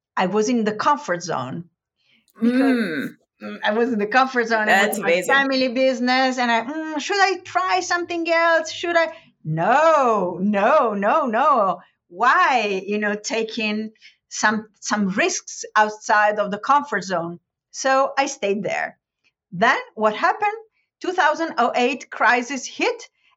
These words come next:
Speaker 1: and my company business crashed in nine months. What I did, you know, I was like, "Hmm, what am I gonna do now?" And I started to doubt myself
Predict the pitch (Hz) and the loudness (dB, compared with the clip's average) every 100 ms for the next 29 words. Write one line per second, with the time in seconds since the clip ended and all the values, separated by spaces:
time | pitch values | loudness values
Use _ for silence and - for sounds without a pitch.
0 | - 226 226 214 220 320 320 294 247 269 | -6 0 0 0 -2 -2 0 -2 -2 -2
1 | 262 269 262 - - 262 240 - - 226 | -2 -4 -6 -6 -4 0 0 0 -4 -6
2 | 208 214 254 277 277 254 160 131 139 269 | -4 0 0 0 0 -2 -4 -6 0 2
3 | 311 233 196 320 185 165 220 226 202 208 | 2 0 -2 -2 -2 -4 -6 -2 0 0
4 | 214 208 185 185 311 175 190 214 247 269 | 0 0 0 -2 -6 -6 -6 0 0 2
5 | 294 254 233 202 190 240 339 208 214 226 | 0 0 -2 -2 -2 2 2 4 2 2
6 | 233 220 - - 311 415 453 208 190 - | 2 -2 -12 -4 0 0 0 -6 -6 -8
7 | 220 233 262 320 311 233 214 262 240 | -4 2 2 2 0 -2 0 0 0